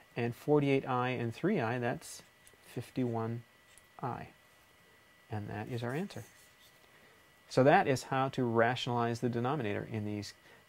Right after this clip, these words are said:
quotients with complex numbers. My name is Larry. I'm a teacher at Ed Visions Off Campus. It's an online project-based school in Minnesota.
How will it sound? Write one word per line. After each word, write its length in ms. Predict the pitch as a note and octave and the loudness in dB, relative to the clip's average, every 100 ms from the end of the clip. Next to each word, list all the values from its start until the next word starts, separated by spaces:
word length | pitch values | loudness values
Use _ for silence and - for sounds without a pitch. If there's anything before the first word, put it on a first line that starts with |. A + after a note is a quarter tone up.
| - | -6
quotients 460 | - B2+ - A2 | 0 0 0 -6
with 120 | A2+ A2 | -6 -6
complex 420 | A2+ A2 A2 - | -6 -2 -4 -2
numbers. 340 | D3+ E3+ - - - - - | -2 -2 -8 -16 -20 -16 4
My 160 | D3 D#3 | 6 8
name 160 | C#3+ | 6
is 120 | C3 | 4
Larry. 360 | C3 B2+ D3 F3+ - - | 6 6 6 0 -10 -2
I'm 160 | B2 | 0
a 80 | A#2 | 0
teacher 320 | A2+ B2+ - | 2 0 2
at 80 | A2+ - | 0 4
Ed 180 | B2+ A#2+ | 2 4
Visions 400 | B2 A#2+ A#2 - | 2 0 -2 -4
Off 240 | G#2+ A2+ - | -2 -2 -2
Campus. 480 | A2+ A2+ C#3+ C3+ | -2 -2 -4 -6
It's 120 | A#2+ - | -6 -8
an 80 | - | -2
online 440 | A#2 A#2+ A#2 A#2 | 0 4 4 2
project-based 600 | A2+ A2+ A2+ A2+ A#2 A#2 | 2 0 2 0 0 0
school 300 | - - A#2+ | 0 0 2
in 100 | A#2+ | 2
Minnesota. 480 | A#2 A#2 - B2 F#3 | 0 0 6 6 6